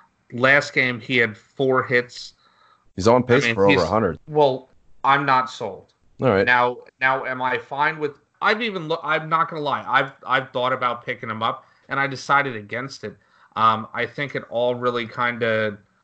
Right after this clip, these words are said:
Speaker 1: like, I thought about picking him up for that Detroit matchup,
Speaker 2: Mm.
Speaker 1: and I would have gotten something for it, but I didn't have the balls to pull the trigger, and I, and I didn't get that goal.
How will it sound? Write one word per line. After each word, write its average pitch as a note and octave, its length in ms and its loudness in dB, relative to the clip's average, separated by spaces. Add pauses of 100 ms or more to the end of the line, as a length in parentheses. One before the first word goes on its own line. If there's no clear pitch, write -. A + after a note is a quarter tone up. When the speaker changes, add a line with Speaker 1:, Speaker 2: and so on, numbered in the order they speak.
(160)
Speaker 1:
like, B2+ 320 2
I D3+ 120 4
thought D#3 220 2
about C3+ 300 0
picking B2+ 220 -6
him A#2+ 100 -4
up A2+ 160 -2
for A#2+ 60 -8
that A2 220 -2
Detroit G2+ 400 -8
matchup, - 380 -18 (460)
Speaker 2:
Mm. D2+ 200 -6 (180)
Speaker 1:
and A#2 80 -2
I A#2+ 80 6
would C3 180 0
have A2+ 100 -6
gotten B2 300 0
something A2 340 -8
for A2+ 300 -2
it, C3 140 -2
but A2+ 140 0
I G#2+ 240 0 (520)
didn't A#2+ 280 -10
have A#2 280 0
the A2+ 60 -6
balls G#2+ 360 -4
to A2+ 80 -14
pull A2 200 -6
the G2+ 100 -14
trigger, A2+ 420 0
and A#2 120 2
I, A#2+ 100 4
and A#2 280 0
I A#2 80 4
didn't A#2 260 -6
get A2 180 -4
that G#2 220 -6
goal. A#2+ 360 -2